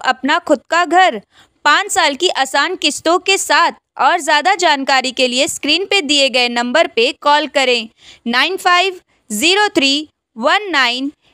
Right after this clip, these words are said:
एट सेवन नाइन नाइन, सेवन थ्री फाइव टू सेवन फ़ोर ज़ीरो सिक्स सिक्स वन। और अपने सपनों का घर आज ही। चंडीगढ़ यूनिवर्सिटी एमएमएस कांड,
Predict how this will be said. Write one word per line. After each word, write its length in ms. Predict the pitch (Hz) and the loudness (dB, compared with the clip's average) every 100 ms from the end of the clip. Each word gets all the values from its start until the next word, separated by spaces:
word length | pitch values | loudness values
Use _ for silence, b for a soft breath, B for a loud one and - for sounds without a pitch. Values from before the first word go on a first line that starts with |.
| _ - | _ -2
एट 260 | 359 427 | -2 -2
सेवन 520 | - 294 233 233 254 302 _ - | 0 0 0 -2 -4 -8 _ -12
नाइन 420 | 254 269 311 392 | -4 0 0 0
नाइन, 400 | 349 262 202 202 202 _ _ _ _ _ | -2 -2 -4 -10 -12 _ _ _ _ _
सेवन 560 | - - 330 330 392 415 | -10 -4 0 0 -2 -2
थ्री 380 | 311 277 294 339 _ _ - | 0 0 -2 -10 _ _ -6
फाइव 320 | 302 302 403 - - | 0 2 2 -2 0
टू 340 | 285 277 311 - _ - | 2 2 -2 -10 _ -10
सेवन 500 | - 330 330 415 427 | -4 0 0 -2 -4
फ़ोर 420 | - 254 269 339 _ _ - | 2 4 4 0 _ _ -12
ज़ीरो 420 | 220 311 403 427 | -4 0 2 0
सिक्स 520 | - 277 254 269 - - _ | -2 0 0 0 -6 -14 _
सिक्स 440 | - 320 311 - - | -8 -2 0 0 0
वन। 360 | 359 330 202 202 b b - | 0 0 -4 -12 b b 0
और 220 | 277 381 - - | 2 2 0 -2
अपने 420 | 277 277 370 415 | -2 -2 -2 -2
सपनों 500 | - 294 277 359 440 | -2 -4 -2 0 0
का 160 | 381 302 | 2 2
घर 260 | 247 320 - | 2 0 0
आज 240 | 277 320 320 | 0 0 0
ही। 180 | 359 - - | -2 -4 -4
चंडीगढ़ 480 | 285 269 311 339 359 | -2 -2 -4 -2 -2
यूनिवर्सिटी 640 | 294 285 294 311 311 311 - | -2 -2 -2 0 0 0 0
एमएमएस 440 | 240 254 269 285 | -2 -2 -4 -6
कांड, 320 | - 214 202 | -2 -2 -4